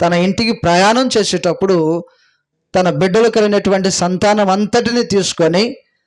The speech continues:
తన అన్నైనటువంటి ఏశావును కలవటానికి వెళ్తా ఉంటుంటాడు. వెళ్ళే మార్గంలో తన భార్యలను, తన బిడ్డలను,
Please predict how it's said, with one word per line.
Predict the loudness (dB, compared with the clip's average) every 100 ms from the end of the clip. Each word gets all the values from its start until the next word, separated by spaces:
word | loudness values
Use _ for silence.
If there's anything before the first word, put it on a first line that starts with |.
| _ _ 0
తన | 2
అన్నైనటువంటి | 2 2 2 2 2 0 0
ఏశావును | 0 2 2 2 2 2 0
కలవటానికి | 0 2 2 0 0 2
వెళ్తా | 2 2 2 2
ఉంటుంటాడు. | 2 -2 0 0 -2 -8 _ _ _ _ _ -2
వెళ్ళే | 2 4 4
మార్గంలో | 2 2 2 0 2 2 2 0 -6 _ _ _ _
తన | 0 0
భార్యలను, | 0 2 2 4 2 2 2 -2 -6 _ _
తన | -2 0
బిడ్డలను, | 0 -2 2 2 2 0 -2